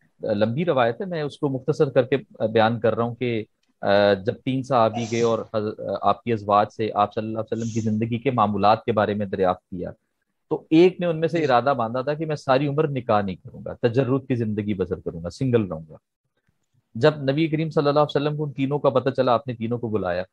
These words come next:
Speaker 1: और तीनों को बुलाने के बाद जो आपने इरशाद फरमाया वो क्या था कि "देखो, मैं तुम, मैं तुम सबसे ज्यादा अल्लाह से डरने वाला हूँ,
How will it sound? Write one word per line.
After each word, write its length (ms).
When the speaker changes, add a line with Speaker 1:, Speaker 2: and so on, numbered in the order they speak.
Speaker 1:
और 340
तीनों 240
को 100
बुलाने 360
के 120
बाद 240
जो 100
आपने 300
इरशाद 440
फरमाया 400
वो 140
क्या 220
था 240
कि 80
"देखो, 280
मैं 140
तुम, 260
मैं 220
तुम 200
सबसे 320
ज्यादा 300
अल्लाह 200
से 140
डरने 280
वाला 260
हूँ, 160